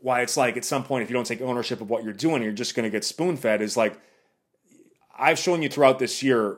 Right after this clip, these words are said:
uh, the modifications and regressions a-, as needed and scalability, so that even these really super extreme advanced movements, you can, you can still find a way to do. But if you're not learning along the way,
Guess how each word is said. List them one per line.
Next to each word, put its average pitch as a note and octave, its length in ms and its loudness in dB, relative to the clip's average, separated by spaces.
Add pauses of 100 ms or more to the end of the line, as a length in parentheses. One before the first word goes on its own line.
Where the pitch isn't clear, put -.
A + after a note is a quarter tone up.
uh, G#2 380 2 (460)
the B2+ 120 -6
modifications B2+ 720 2
and A2 100 -4
regressions A2 640 0
a-, G#2 380 -12
as A#2+ 180 0
needed A#2+ 280 0
and G#2 80 -2
scalability, A2+ 800 0 (400)
so - 140 -4
that C#3+ 60 -4
even F3 200 2
these D3 220 0
really C#3 320 4
super G3+ 520 0
extreme C3+ 340 -2
advanced B2 320 0
movements, B2+ 400 0
you B2+ 60 -2
can, A#2 180 -6
you A2+ 60 -8
can A#2 140 -4
still A#2+ 200 0
find A2+ 280 0
a G#2 40 0
way G#2+ 120 0
to G2+ 160 -10
do. A#2+ 380 2 (540)
But C3 360 4
if A#2+ 100 -10
you're C#3 100 2
not D3 220 2
learning C#3 260 0
along B2 340 0
the G#2 80 -2
way, A#2+ 480 4